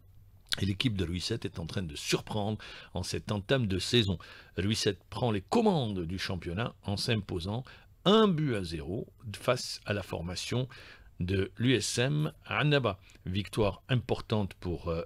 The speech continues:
euh, Louis sept, puisque cette, euh, formation, eh bien, ça, en prenant, en s'imposant un but à zéro, montre très bien quelle est son ambition. Pour hier, dans le groupe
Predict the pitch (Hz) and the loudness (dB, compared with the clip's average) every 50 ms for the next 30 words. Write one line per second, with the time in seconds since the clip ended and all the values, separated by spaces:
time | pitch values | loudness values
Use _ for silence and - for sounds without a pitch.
0 | - - 90 82 80 90 101 117 - - 165 180 185 - - - - - - - | -4 -4 -4 -4 -2 -2 -2 -2 0 0 0 0 0 -2 -10 -20 -20 -20 -20 -20
1 | - - - - 117 110 - - - - - - 120 117 113 107 104 101 98 95 | -18 -8 -4 -2 -2 0 -2 -2 -4 -6 -2 2 4 4 4 4 4 2 2 2
2 | 92 92 90 90 87 - - - - 101 - - - - - 90 80 78 76 71 | 2 2 0 0 -2 -4 -4 -4 -4 -4 -6 -6 -10 -10 -8 -6 -6 -6 -8 -12
3 | - - - 98 82 82 82 80 - - - 117 107 85 76 98 117 - - - | -12 -8 -6 -6 -4 -4 -6 -6 -6 -4 -2 -2 -2 -2 -2 -4 -4 -6 -8 -12
4 | - - - - - - - - - 101 95 92 - - - 123 113 120 127 - | -18 -18 -18 -16 -12 -8 -6 -2 -2 0 -2 -2 -2 0 2 4 4 4 2 -2
5 | - - 120 120 120 - - 180 185 160 - 156 151 123 120 123 - - - - | -2 0 0 2 2 4 4 4 4 2 2 2 2 2 0 -2 -4 -6 -12 -8
6 | - - 180 175 156 127 123 113 101 92 90 85 85 78 - 101 135 147 - - | 0 2 4 4 4 2 0 -2 -2 -4 -4 -6 -8 -6 -4 -4 -4 -4 -6 -12
7 | - - - - - 120 147 185 196 170 - - - - - - - 156 175 170 | -20 -20 -8 -2 4 6 6 6 6 4 2 -2 -2 0 2 2 4 4 2 2
8 | 151 147 165 147 - 123 123 151 170 - - - - - - 131 131 131 123 107 | 2 0 -2 0 0 2 2 2 0 -2 -4 -8 -6 -2 0 2 2 2 2 2
9 | 107 104 - - - 80 - - - - 170 156 156 170 160 151 120 98 92 117 | 0 0 -2 -2 -4 -6 -8 -8 -2 0 0 2 4 4 4 4 4 4 2 2
10 | 113 113 110 113 127 185 151 - | 2 2 2 4 4 4 2 2